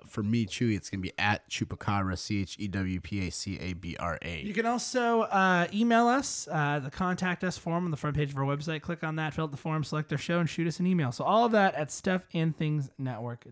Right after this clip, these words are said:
Speaker 2: dot com. So Chewy, I found an
Speaker 1: Yes.
Speaker 2: interesting tidbit the other day.
Speaker 1: Okay.
Speaker 2: Krampusnacht, right? December
Speaker 1: Yes.
Speaker 2: fifth.
Speaker 1: Mm-hmm.
Speaker 2: Do you know whose birthday that is?
Speaker 1: Uh, John Wayne.
Speaker 2: Nope.
Speaker 1: Um,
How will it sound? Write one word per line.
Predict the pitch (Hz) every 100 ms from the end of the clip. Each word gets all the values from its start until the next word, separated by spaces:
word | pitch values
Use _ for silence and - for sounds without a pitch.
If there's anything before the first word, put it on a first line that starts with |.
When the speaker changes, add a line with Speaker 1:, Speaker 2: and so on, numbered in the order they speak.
| 110
Speaker 2:
dot | 110 92
com. | - 95 85
So | - 113
Chewy, | - 147 117 87
I | _ _ _ _ -
found | 226
an | 226
Speaker 1:
Yes. | 165 -
Speaker 2:
interesting | 151 - 139
tidbit | 131 220 - 117
the | 110
other | 104
day. | 110 - _ _ -
Speaker 1:
Okay. | - 92 139 -
Speaker 2:
Krampusnacht, | - 196 190 127 - 123 104 -
right? | 117 147
December | - - 135
Speaker 1:
Yes. | 139 -
Speaker 2:
fifth. | 143 190 -
Speaker 1:
Mm-hmm. | 113 147
Speaker 2:
Do | 139
you | 170
know | 233
whose | 226 190
birthday | 120 113 - 104 - - 175
that | 190 196 202
is? | 202 -
Speaker 1:
Uh, | 92 92 92 90 85 87 85 - _ _ _ _ -
John | 104 98
Wayne. | 92 80 87 - _ -
Speaker 2:
Nope. | 135 - - - _ _ _ -
Speaker 1:
Um, | 90 95 92 90 87 85 85